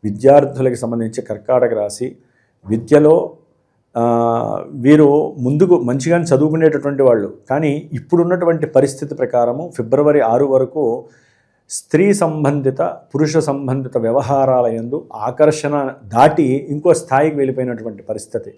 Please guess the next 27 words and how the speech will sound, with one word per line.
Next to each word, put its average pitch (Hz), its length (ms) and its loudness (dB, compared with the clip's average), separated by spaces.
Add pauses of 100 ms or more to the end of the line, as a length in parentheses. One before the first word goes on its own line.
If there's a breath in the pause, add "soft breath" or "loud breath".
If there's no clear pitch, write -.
(420 soft breath)
అవన్నీ 156 360 2
కూడా 165 280 2
ఫిబ్రవరి 156 600 4
ఆరు 135 240 0
తర్వాత, 123 760 -2 (380 soft breath)
ఆ, 131 340 0
లైంగిక 160 760 2
చర్యల 143 240 4
పరంగా 131 320 -2
కొంతమంది, 131 920 -4 (300 soft breath)
ఆ, 120 140 -6 (1080)
కా-, 123 340 0
ఆ 131 120 0
యొక్క 131 240 4
ఇబ్బందుల్ని 139 800 2 (220)
పోలీస్ 165 360 6
స్టేషన్లు 131 680 -4 (140)
లేకపోతే 127 480 -2
జైళ్ళ 131 420 2
దాకా 120 340 2
కొన్ని 131 300 -6
శిక్షలు 147 400 -4
పడే 127 240 -2
విధంగా 120 400 -4
కూడా 117 220 -6
కొంతమంది 135 580 -4
విద్యార్థులకి 123 880 -4